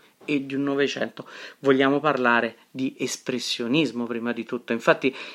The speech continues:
già dalla fucilazione del tre di maggio la pittura non è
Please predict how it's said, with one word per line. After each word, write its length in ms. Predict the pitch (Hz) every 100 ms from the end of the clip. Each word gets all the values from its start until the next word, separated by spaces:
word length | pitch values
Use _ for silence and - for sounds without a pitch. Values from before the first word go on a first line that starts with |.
| _
già 320 | 135 156 165
dalla 240 | 147 139
fucilazione 720 | 123 131 135 127 123 - 147
del 120 | 127
tre 140 | - 123
di 100 | 120
maggio 360 | 131 139 143
la 80 | 131
pittura 580 | 113 - - 156 151 147 - _ _
non 320 | 135 127 127
è 240 | 135 139